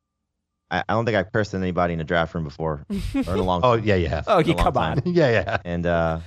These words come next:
Speaker 1: I, I'm sorry, I meant to say in a long time. And I was, I was pissed <laughs>
Speaker 2: Yeah.
Speaker 1: at Will, uh, for taking him that soon.
Speaker 2: Yeah. Well, I mean, the truth of the matter is, Will Brinson, who hosts the Pick Six podcast, which should be, you should be listening to,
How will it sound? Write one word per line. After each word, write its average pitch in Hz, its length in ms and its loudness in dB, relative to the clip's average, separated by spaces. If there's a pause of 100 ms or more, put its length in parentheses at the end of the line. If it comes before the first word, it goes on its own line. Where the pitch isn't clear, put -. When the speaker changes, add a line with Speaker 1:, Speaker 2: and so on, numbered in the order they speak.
Speaker 1:
I, 90 80 -2
I'm 82 180 -4
sorry, 76 160 -4
I 73 40 -4
meant 80 160 -6
to 82 80 -6
say - 20 -2
in 78 60 -4
a - 20 -4
long 78 140 -6
time. 76 160 -8 (360)
And 95 140 -4
I 104 80 2
was, 95 360 -2
I 87 60 2
was 82 320 -2 (220)
pissed 85 280 -2 (200)
<laughs> 131 560 -6
Speaker 2:
Yeah. 113 360 -2
Speaker 1:
at 92 160 0
Will, 82 260 -2 (460)
uh, - 160 2
for 95 120 -4
taking 113 200 2
him 92 80 0
that 95 200 2
soon. 73 200 -6 (880)
Speaker 2:
Yeah. 120 300 -4 (400)
Well, 170 240 6
I 139 100 4
mean, 131 400 0
the - 160 0 (140)
truth 240 240 4
of 165 80 4
the 151 80 2
matter 131 320 4
is, 117 260 0
Will 143 160 4
Brinson, 139 380 2
who 135 60 4
hosts 135 160 2
the - 40 -6
Pick - 220 6
Six - 240 -4
podcast, 131 480 2
which 123 80 -4
should 120 160 -4
be, 127 160 0
you 151 180 2
should 151 200 2
be 131 80 0
listening 131 300 0
to, 127 140 0